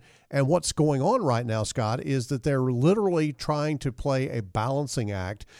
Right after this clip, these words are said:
between putting down inflation versus stalling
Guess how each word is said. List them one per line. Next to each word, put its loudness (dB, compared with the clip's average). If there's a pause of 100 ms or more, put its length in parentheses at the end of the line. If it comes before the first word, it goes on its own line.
(220)
between 4 (220)
putting 4
down 2
inflation 0 (680)
versus 4
stalling 2